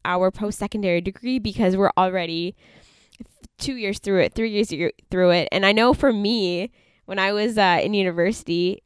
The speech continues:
I, I absolutely love my program, but I mean, times get tough, and this sometimes, so I think this fallacy can work in your kind of favor, and that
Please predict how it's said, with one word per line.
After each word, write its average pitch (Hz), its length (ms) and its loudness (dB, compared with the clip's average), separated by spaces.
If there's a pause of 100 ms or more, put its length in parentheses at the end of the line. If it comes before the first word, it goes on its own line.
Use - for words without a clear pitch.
I, 220 260 6
I 240 140 4
absolutely 240 440 -2
love 196 140 2
my 190 100 0
program, 190 500 -2
but 170 280 0
I 190 100 0
mean, 180 320 -2 (540)
times 247 280 4
get 233 180 -2
tough, 214 520 0
and 180 560 -2
this 202 280 0
sometimes, 262 420 0
so 262 80 4
I 226 100 4
think 240 140 -6
this 214 140 -10
fallacy 196 360 -2
can 202 160 -6
work 185 180 -4
in 196 60 -6
your 180 140 -6
kind 190 160 -8
of 170 160 -6
favor, 185 540 -4
and 180 140 -4
that 175 280 0